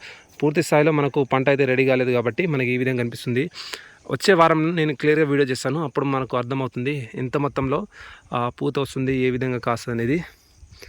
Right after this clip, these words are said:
And ఇప్పటికీ మనం వేసి నాలుగు నెలలు అయితే అవుతుంది.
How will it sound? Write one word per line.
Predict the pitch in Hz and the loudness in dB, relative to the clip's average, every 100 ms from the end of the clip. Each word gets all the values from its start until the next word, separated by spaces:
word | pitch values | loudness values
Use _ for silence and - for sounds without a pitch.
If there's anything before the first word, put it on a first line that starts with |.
| - - - - | -18 -20 -14 -4
And | 135 135 | 0 2
ఇప్పటికీ | 131 - 127 170 156 180 285 - _ _ - - _ _ _ _ _ - - | 2 0 0 0 0 -4 -4 -10 _ _ -20 -20 _ _ _ _ _ -10 -2
మనం | 147 | 2
వేసి | 147 147 - 190 - | 4 2 2 -4 -2
నాలుగు | 135 135 151 | 0 2 4
నెలలు | 143 143 | 2 2
అయితే | 147 | 2
అవుతుంది. | 139 120 123 139 | 0 0 -2 -2